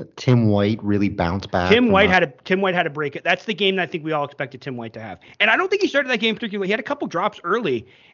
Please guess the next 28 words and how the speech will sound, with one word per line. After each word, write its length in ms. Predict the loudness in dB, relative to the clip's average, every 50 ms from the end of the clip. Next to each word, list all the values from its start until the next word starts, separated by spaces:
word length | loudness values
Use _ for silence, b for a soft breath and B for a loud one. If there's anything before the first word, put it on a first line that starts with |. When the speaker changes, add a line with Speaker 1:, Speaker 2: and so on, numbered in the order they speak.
| _ 0
Speaker 2:
and 120 | 2 4
then 100 | 4 4
came 200 | 4 2 0 2
back. 240 | 2 2 2 2 0
And 160 | -2 -4 -2
when 100 | -2 -4
I 60 | -2
saw 160 | -2 -2 -2
his 100 | -2 -2
stats, 140 | -2 -2 -4
I 20 | -2
was 120 | -4 -6
like, 180 | -6 -6 -8 b b b b b
he 100 | _ -2
had 80 | -2 -2
eleven 500 | -2 -6 -2 0 2 2 2 2 0 -2
catches 400 | -2 -2 -2 -2 -2 -4 -6 -6
for, 120 | -8 -6
like, 160 | -6 -6 -4 -2
what, 160 | -2 -2 -2
a 60 | -4
buck 420 | -8 _ _ -6 -6 -6 -6 -6
thirty-one 460 | -4 -4 -4 -2 -4 -4 -4 -4 -4 -2
or 60 | -2
something 240 | -2 -2 -2 -2 -2
like 80 | 0
that? 140 | 0 0 0
Like, 200 | 0 -4 -4